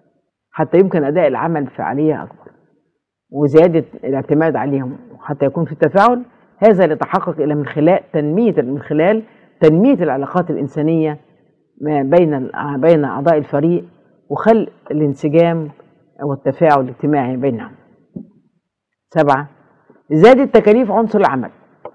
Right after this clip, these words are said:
وهو ما يدفع إدارة المنظمات للبحث عن وسيلة يمكن من خلالها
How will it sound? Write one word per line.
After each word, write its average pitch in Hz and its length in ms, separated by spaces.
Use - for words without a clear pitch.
وهو 165 160
ما 165 160
يدفع 208 360
إدارة 175 280
المنظمات 160 600
للبحث 156 400
عن 143 180
وسيلة 160 520
يمكن 214 380
من 143 140
خلالها 160 540